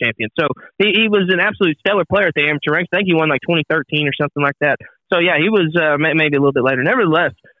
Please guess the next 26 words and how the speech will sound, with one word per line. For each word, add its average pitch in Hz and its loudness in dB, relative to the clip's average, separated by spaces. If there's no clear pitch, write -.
he's 180 -2
such 311 0
a, 190 0
such 254 -2
an 196 0
outstanding 165 0
amateur 165 -2
player. 147 0
And, 190 0
uh, 185 2
it 214 4
was 208 2
like, 220 0
yes, 226 -2
I 196 0
think 233 -2
Taylor 214 2
had 185 0
a 151 0
little 196 2
bit 202 0
more 180 4
of 180 0
his 165 -2
way 170 2
to 160 0